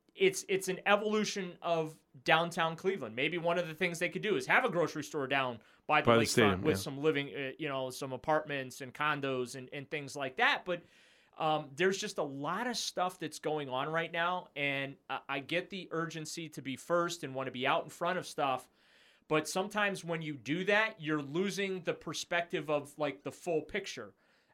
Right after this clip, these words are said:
Speaker 1: I'll give you an example. So Tuesday, was it Tuesday? When I found out about this, this, you know, funding stuff,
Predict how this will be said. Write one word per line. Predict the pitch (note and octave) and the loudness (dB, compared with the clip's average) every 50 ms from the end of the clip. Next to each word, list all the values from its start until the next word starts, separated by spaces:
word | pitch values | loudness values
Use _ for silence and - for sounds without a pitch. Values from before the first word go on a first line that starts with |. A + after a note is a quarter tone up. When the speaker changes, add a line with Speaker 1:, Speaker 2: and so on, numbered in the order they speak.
| _ | _
Speaker 1:
I'll | - D3 | 0 0
give | - C4 B3+ | 0 0 0
you | B3 | 0
an | A#3+ A3+ | 0 0
example. | G#3 - A#3+ C4+ B3+ - D3 | 0 2 2 2 2 0 -4
So | - - A#2+ | -6 -6 -8
Tuesday, | - - - B3 C4 C#4+ B3+ - - F3+ D3+ C#3 C#3+ - - | -8 -4 -4 0 0 0 0 0 2 2 2 2 0 -2 -4
was | - D#3+ F3 E3+ E3 | 2 4 4 4 4
it | C#3 - | -2 -10
Tuesday? | - - A3 A#3+ A#3 A#3 - B3 B3 B3+ B3+ A#3+ _ _ _ _ _ _ _ _ _ _ _ _ _ _ _ _ _ - _ | -4 -2 -2 -2 -2 0 0 0 0 0 -2 -8 _ _ _ _ _ _ _ _ _ _ _ _ _ _ _ _ _ -18 _
When | D3+ D3+ E3+ E3+ | 0 2 4 6
I | E3 E3 | 6 4
found | E3 E3+ F#3 F3+ F3 | 4 2 -2 2 4
out | F3 F3 E3+ D#3+ | 4 4 4 4
about | D3 - D3+ D3 - | 4 4 2 2 0
this, | D#3 C#3+ C#3+ C#3+ - - _ | -2 -4 -4 -4 -10 -10 _
this, | D3+ C#3+ C#3+ - - - | -6 -6 -6 -8 -10 -6
you | D#3 C#3+ | -6 -4
know, | C3+ C3 | -4 -4
funding | C3 - - A3+ C#4+ D#4 C#4 G3 C#3+ | -6 -4 -4 -4 -2 -2 -6 -6 -6
stuff, | A#2+ - - - C3 A#2+ B2 - | -8 -10 -8 -6 -4 -6 -6 -8